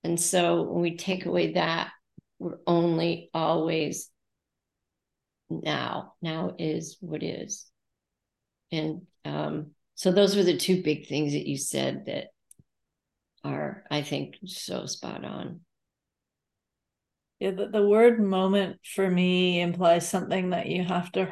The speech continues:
Speaker 2: hurry to catch up to, or it's a fleeting moment and you have to, like, chase it down and, like, chase it down and tackle it and grab it and pin it down. Um, <laughs> which, that's not the feeling of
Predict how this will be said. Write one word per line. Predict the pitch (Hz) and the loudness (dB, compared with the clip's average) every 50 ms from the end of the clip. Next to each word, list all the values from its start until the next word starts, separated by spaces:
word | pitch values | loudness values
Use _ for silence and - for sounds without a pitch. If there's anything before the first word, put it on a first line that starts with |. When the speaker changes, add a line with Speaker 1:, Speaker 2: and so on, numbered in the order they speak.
| - - | -6 -6
Speaker 2:
hurry | - 202 196 196 202 202 190 | -2 2 6 8 8 8 8
to | 180 | 6
catch | 180 - - 175 160 - - | 4 0 0 -2 0 0 0
up | 175 - - - | -2 -2 -2 0
to, | - - 233 233 233 | 4 8 10 10 10
or | 214 185 | 10 8
it's | 170 165 165 - | 6 4 4 0
a | 170 | -6
fleeting | 165 - - - 202 190 196 185 185 180 180 175 | -6 -8 -6 -2 0 2 2 2 2 2 0 0
moment | 175 170 170 170 180 190 190 160 151 - | 0 0 0 0 -2 -2 -4 -4 -4 -4
and | 185 175 | -2 -2
you | 175 170 | -2 0
have | 170 175 175 - | 0 -2 -2 -2
to, | - 196 185 | -2 0 2
like, | 180 175 175 170 170 - | 4 4 2 2 -2 -2
chase | - 196 226 - - - | 0 0 2 2 0 -4
it | - - | -4 -2
down | - 190 170 165 170 185 196 208 - - - - - - - _ - | 0 2 2 2 2 2 0 -2 -4 -8 -18 -20 -20 -20 -10 _ 2
and, | 175 165 165 160 160 | 4 4 4 2 0
like, | 160 160 160 160 160 160 - _ _ _ _ _ _ _ _ _ | 2 2 4 2 2 -2 -6 _ _ _ _ _ _ _ _ _
chase | - - 226 220 240 | 8 10 10 10 10
it | 240 | 10
down | 233 247 240 220 | 12 12 12 12
and | 202 180 | 10 8
tackle | - 208 202 165 180 180 - 233 | 6 6 6 6 6 8 12 12
it | 220 214 214 - | 12 12 10 8
and | 180 - | 0 0
grab | - - 160 190 | 2 4 8 12
it | 208 226 220 - - - - | 12 12 12 12 12 2 -4
and | 233 214 220 226 - - - _ _ _ _ _ - | -4 -2 0 0 -2 -2 -6 _ _ _ _ _ 2
pin | - 277 247 | 2 2 4
it | 214 - | 8 10
down. | 208 214 208 208 214 214 214 214 - - - - - - - _ - | 12 12 12 12 10 6 6 2 -4 -12 -16 -16 -16 -18 -16 _ 0
Um, | - 190 190 180 180 175 170 165 156 151 151 165 175 - _ _ _ _ - | 4 4 6 8 8 8 8 8 6 2 -4 -8 -12 -16 _ _ _ _ -6
<laughs> | - - - - - - - _ _ _ | -6 -6 -6 -8 -12 -14 -16 _ _ _
which, | - 330 349 - 403 403 - - - 381 - - - 330 - - 302 - - - - - - - - - - - 339 330 285 262 - | 2 2 6 8 8 8 8 8 6 6 6 6 2 2 4 4 2 2 2 -2 -12 -16 -16 -16 -14 -14 -14 -12 -14 -14 -14 -8 4
that's | - 214 202 196 - - | 6 8 8 8 6 4
not | 202 202 196 190 190 190 | 6 8 8 8 8 6
the | 202 180 | 4 2
feeling | - - - 185 175 175 175 175 170 165 160 156 151 | 2 2 0 2 4 4 4 4 4 4 2 2 2
of | 147 139 139 139 139 | 2 2 0 -2 -4